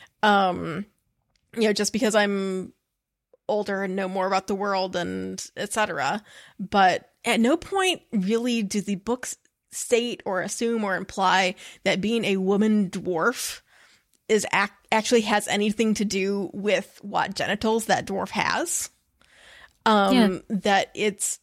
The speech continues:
Speaker 1: you know, maybe, maybe we could have something with Feet of Clay where Angua smells that Cheery is a woman, but that's, you know, we could easily kind of ascribe that to Angua smelling perfume or something along those lines.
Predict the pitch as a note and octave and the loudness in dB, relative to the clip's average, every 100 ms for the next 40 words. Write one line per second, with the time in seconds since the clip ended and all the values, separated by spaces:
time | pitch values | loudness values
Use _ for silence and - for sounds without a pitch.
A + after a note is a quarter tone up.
0 | - B3+ A3+ A#3 C4 C#4 C#4 B3+ G#3+ A3+ | -4 0 2 2 0 0 0 0 0 0
1 | A#3 B3 A#3+ G#3 A#3 G#3 G3 - - G#3+ | 0 0 -4 -8 -10 -8 -8 -8 -4 -2
2 | G3 G3+ G3+ G3 G3 F#3+ G3 F#3 F#3 - | 0 -2 -2 -4 -4 -4 -2 -2 -2 -6
3 | - _ - _ G#3+ G3+ F#3 - B3 A#3+ | -20 _ -20 _ -4 -4 -4 2 4 4
4 | A3+ A3+ G#3+ F#3 F2 G3 G3+ F#3+ G3+ - | 4 2 2 0 2 0 0 -2 -2 -2
5 | E3+ F3+ F#3+ G#3+ G3 - - G3+ G#3 G3+ | 0 0 0 0 -2 -2 -2 0 2 0
6 | F#3 G#3 A3 G3+ G#3+ A3+ A#3 A#3+ B3 - | -2 -4 -4 -4 -2 0 0 0 -4 -10
7 | - - G#3+ A3 G#3+ - - A#3 G#3+ G#3 | -20 -4 2 4 4 -2 -2 0 2 0
8 | A3 - G#3+ G#3 G3+ G3 G#3+ G3 F3 E3 | -4 -4 -4 -2 -2 -4 -2 -2 -2 -4
9 | - _ - - A3 - G#3 F#3+ F3+ F#3 | -14 _ -16 -4 -4 0 0 0 0 0
10 | D#3 - - G#3+ F#3+ F#3 F3 _ _ _ | 0 -4 -2 0 2 0 -2 _ _ _
11 | _ _ _ G#3+ G#3 G3+ - F#3 F#3 - | _ _ _ 0 2 0 0 -2 -4 -6
12 | G3 A3 G3 G3 F#3 A3 G#3 G3 E3 C#3+ | -6 -4 -4 -2 -2 -2 -2 -2 -4 -6
13 | B2 A2+ - A#2 G2 - - | -6 -8 -8 -8 -8 -8 -8